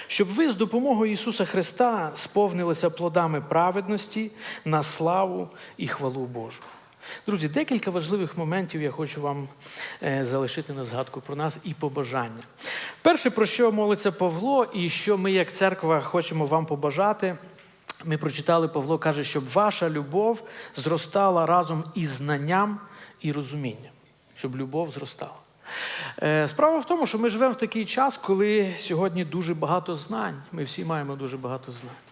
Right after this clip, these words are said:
Ми живемо в час, коли ми дуже багато чого розуміємо, ми маємо розуміння і можемо пояснити дуже багато різних речей.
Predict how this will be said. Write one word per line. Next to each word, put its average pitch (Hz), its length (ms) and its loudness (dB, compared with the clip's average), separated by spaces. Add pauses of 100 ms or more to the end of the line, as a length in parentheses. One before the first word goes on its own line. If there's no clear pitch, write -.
(640)
Ми 202 100 6
живемо 302 320 2
в 214 80 -2
час, 302 320 2
коли 233 220 2
ми 226 120 2
дуже 254 300 -2
багато 208 460 2
чого 190 320 0
розуміємо, 190 720 0
ми 170 120 0
маємо 190 360 2
розуміння 190 600 -2
і 185 100 -2
можемо 220 360 0
пояснити 220 600 0
дуже 240 280 -2
багато 214 400 0
різних 196 360 -4
речей. - 360 -4